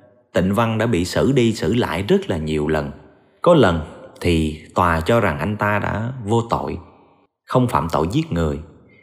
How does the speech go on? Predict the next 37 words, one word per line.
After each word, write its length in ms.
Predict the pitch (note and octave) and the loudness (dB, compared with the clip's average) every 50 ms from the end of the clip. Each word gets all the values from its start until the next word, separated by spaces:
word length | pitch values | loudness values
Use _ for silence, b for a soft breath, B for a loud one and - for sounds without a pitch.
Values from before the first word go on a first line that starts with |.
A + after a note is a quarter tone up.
| b b _ _ - | b b _ _ 4
Nhưng 280 | C3+ C#3+ C#3 C3+ B2+ | 6 6 6 6 6
những 200 | A#2 F#2+ F#2 D3+ | 6 4 4 4
lần 220 | D3+ B2+ F#2 E2+ E2 | 4 4 4 2 0
sau 380 | - - A2 A2 A2+ A2+ A2+ A2+ - - - - - | 0 0 0 2 2 0 -2 -4 -10 -16 -20 -14 -2
cũng 260 | - G2+ G#2 C#3+ E3 | 2 2 4 4 4
có 140 | D#3+ F3+ F3+ | 4 4 6
lần 400 | E3 C3 G2 E2+ D#2+ D#2 - - - - - - - - - _ _ _ _ _ _ _ - | 6 6 4 4 2 -2 -6 -10 -14 -16 -20 -20 -20 -20 -20 _ _ _ _ _ _ _ -2
bị 180 | G2 E2+ E2 - | -2 0 2 4
tuyên 180 | B2 A#2+ A2+ | 4 4 4
án 420 | D#2+ F2+ A2 B2+ D3 E3 F3 F#3 F3 - - | 2 0 0 0 0 -2 -4 -6 -6 -4 -2
tù 180 | F#2+ E2 E2 E2 | 0 0 0 0
chung 200 | - B2+ A2+ G#2+ | 0 0 0 0
thân 280 | G#2+ A#2 A2+ A2 G#2+ G#2 G#2+ - - - _ _ _ - | 0 0 0 0 -2 -4 -8 -12 -20 -20 _ _ _ -6
do 280 | - G#2+ G#2+ G#2+ G#2+ G2+ | -2 0 2 2 2 0
ngộ 260 | G2 - C#2 D2+ D#2 | -2 -4 -4 -6 -6
sát. 320 | - - - F3+ F#3 - - B B B B B B B B B B B B _ _ _ _ _ _ _ _ _ _ _ _ _ - | -4 -2 0 0 0 -2 -6 B B B B B B B B B B B B _ _ _ _ _ _ _ _ _ _ _ _ _ 2
Cứ 120 | D3+ D#3+ | 2 4
làm 240 | D3 A#2 E2+ D#2 D2+ | 4 4 2 0 -2
tới 320 | - G#2+ G#2+ A#2+ B2+ D3+ | 0 0 2 2 2 2
làm 220 | D3 A2+ E2+ D#2 D#2+ | 2 0 0 -2 0
lui, 340 | E2 F#2 G2 G2 G2 F#2+ F#2+ B B B B B | 0 2 4 4 2 2 -2 B B B B B
xử 300 | - - - - D2 - | -8 -2 0 2 2 2
tới 300 | A#2+ - B2 B2 C#3+ E3 | 2 2 2 4 4 2
xử 240 | D#3+ D#3+ - C3+ - | 2 0 0 0 2
lui, 320 | A2 A2 G#2+ G#2+ G#2 G2+ G2 G2 B B B B B B B - | 4 4 4 4 4 2 0 -4 B B B B B B B 0
đến 280 | - A#2+ C3 D#3 D3+ | 2 2 2 2 2
năm 200 | C3+ A#2+ A2+ G#2+ | 0 0 0 0
một 180 | G2+ F2 D#2 - | 0 -2 -2 -2
nghìn 240 | F2+ E2 D#2 D#2 D2+ | -2 -2 -2 -2 -2
chín 240 | - C3+ D3+ D#3+ D3+ | 0 0 2 2 0
trăm 240 | C3+ B2 G#2+ G#2 F2+ | 0 0 0 0 0
bảy 180 | D2+ D2+ A2 | 0 0 0
mươi 120 | C#3+ C#3 A2+ | 0 0 -2
sáu 360 | - - A2+ C3+ D#3 F#3+ G#3 | -2 0 0 0 0 0 0
luôn 160 | D3+ A2+ G2+ | 0 -2 -2
các 80 | G#2 A2 | -4 -4
bạn. 200 | G#2 E2 - | -4 -4 -6